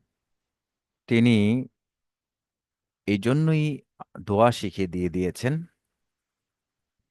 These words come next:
যে বদজিনের প্রখরটা বর্তমানে খুবই বেশি। এটা আগে ছিল,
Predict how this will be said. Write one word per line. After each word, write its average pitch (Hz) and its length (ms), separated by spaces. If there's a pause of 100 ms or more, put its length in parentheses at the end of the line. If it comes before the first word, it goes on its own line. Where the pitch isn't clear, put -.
(560)
যে 92 520 (1500)
বদজিনের 131 520
প্রখরটা 117 720
বর্তমানে 107 640
খুবই 131 400
বেশি। - 400 (560)
এটা 107 200
আগে 110 220
ছিল, 98 380